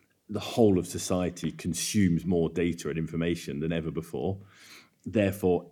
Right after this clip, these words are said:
everybody wants to know everything. Um, and I think that's where the risk of, I'm gonna say kind of the risk of greenwashing comes in by people going, "Yeah, this one, this one's the eco choice." You go, "Well, is it really?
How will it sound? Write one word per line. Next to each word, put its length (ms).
everybody 400
wants 300
to 60
know 100
everything. 540
Um, 580
and 100
I 20
think 260
that's 260
where 240
the 120
risk 400
of, 160
I'm 60
gonna 140
say 120
kind 140
of 80
the 80
risk 240
of 80
greenwashing 640
comes 260
in 280
by 140
people 200
going, 220
"Yeah, 140
this 160
one, 140
this 120
one's 160
the 140
eco 240
choice." 480
You 100
go, 100
"Well, 300
is 280
it 140
really? 520